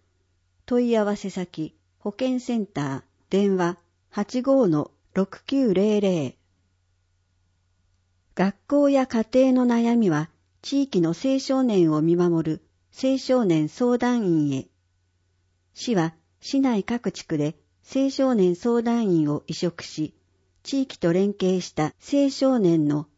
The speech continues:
健全育成、非行防止に取り組んでいます。青少年相談員の主な活動。市内パトロールを中心に青少年の見守り。夏季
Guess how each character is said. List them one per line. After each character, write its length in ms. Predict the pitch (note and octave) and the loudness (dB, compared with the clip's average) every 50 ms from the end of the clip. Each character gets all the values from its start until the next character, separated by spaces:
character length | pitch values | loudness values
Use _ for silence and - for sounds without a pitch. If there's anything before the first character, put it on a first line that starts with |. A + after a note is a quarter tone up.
| _ | _
健 280 | - B3+ B3+ B3+ B3+ A#3+ | -4 -2 0 0 0 0
全 260 | - B3 A#3+ A#3+ A#3 - | 0 0 0 0 0 -4
育 240 | A#3 A#3 - - - | -4 -6 -6 -10 -12
成、 440 | - - D3 D3 B2 B2+ C3+ - _ _ _ _ _ _ _ _ _ _ _ _ _ _ _ _ | -6 -4 -2 -2 -2 -4 -8 -10 _ _ _ _ _ _ _ _ _ _ _ _ _ _ _ _
非 160 | - - _ | -20 -14 _
行 260 | - B3 B3 B3 A#3+ | -2 0 2 2 2
防 220 | A3 A#3 A3+ A3+ | 2 2 2 2
止 180 | A3+ - - A3 | 0 -4 -4 -4
に 200 | G#3+ G#3+ G#3+ G#3 | -2 -2 -4 -6
取 260 | _ - G#3+ G#3+ A#3 | _ -6 -4 -2 -2
り 40 | A#3 | -4
組 280 | A#3 - A#3+ A#3+ A#3+ G#3+ | -2 0 0 2 2 2
ん 20 | |
で 100 | E3 D#3+ | 2 2
い 100 | D#3 D3 | 2 2
ま 180 | D3 C#3+ C#3+ C#3 | 0 0 -2 -4
す。 260 | - - - _ _ _ _ _ _ _ _ _ _ _ _ _ _ _ _ _ _ _ _ _ _ _ _ | -8 -12 -20 _ _ _ _ _ _ _ _ _ _ _ _ _ _ _ _ _ _ _ _ _ _ _ _
青 260 | - - C4 C4+ C4+ | -8 -4 -2 0 0
少 300 | C4+ - - C4+ C4 A#3+ | -2 0 0 0 2 2
年 260 | G#3 F3 D#3 D3 C#3+ | 2 2 0 0 -2
相 260 | - - - B3 B3 | -4 -2 0 0 0
談 260 | A#3+ B3 B3 B3 A#3 G3+ | 2 0 0 0 0 0
員 220 | F3 E3 D3+ C#3+ | 2 2 2 0
の 180 | C#3+ C#3+ C#3 - - | -2 -2 -4 -6 -4
主 220 | - A3 A#3+ A#3+ | -2 0 0 0
な 140 | G#3+ F3 D#3+ | 0 -2 -4
活 280 | - D3 C#3 - D#3 D3 | -4 -8 -10 -8 -8 -6
動。 340 | D3 C#3+ C#3 C#3 C#3+ - _ _ _ _ _ _ _ _ _ _ _ _ _ _ _ _ _ _ _ _ _ | -4 -4 -4 -6 -8 -10 _ _ _ _ _ _ _ _ _ _ _ _ _ _ _ _ _ _ _ _ _
市 200 | - - C4+ C4 | -10 -6 -2 0
内 220 | B3+ B3 A3 F#3 | 0 0 0 0
パ 140 | - E3 E3+ | -2 -4 -4
ト 160 | - G#3 A3 | -2 -2 0
ロ 180 | A3+ A#3 A#3 A3+ | 2 2 2 2
ー 20 | |
ル 140 | F#3+ E3+ D#3 | 2 0 0
を 60 | D#3 | -2
中 280 | D#3 - - F#3 F3 E3 | -4 -6 -4 -4 -4 -4
心 320 | E3 - - E3+ E3 D#3+ | -4 -4 -2 -2 0 0
に 200 | D#3 D#3 D3+ D#3+ _ _ _ _ _ _ _ _ - | 0 -2 -2 -4 _ _ _ _ _ _ _ _ -4
青 160 | - B3+ B3+ C4 | -2 0 0 -2
少 280 | B3+ - C4 B3+ B3+ A#3 | -2 -2 -2 0 0 2
年 260 | F#3+ E3+ D#3+ D3 C#3+ | 2 2 2 2 0
の 200 | C#3 C#3 C#3 - - | -2 -4 -6 -6 -4
見 120 | E3 E3 | -2 0
守 360 | E3 E3 D#3 D3 C#3+ C#3+ C#3+ C#3+ | 0 0 0 -2 -2 -4 -6 -8
り。 120 | C#3 - _ _ _ _ _ _ _ _ _ _ _ _ _ _ _ - | -10 -12 _ _ _ _ _ _ _ _ _ _ _ _ _ _ _ -12
夏 220 | - B3+ B3+ - | -8 -8 -8 -8
季 280 | - - E3 D3+ - _ | -6 -6 -6 -6 -6 _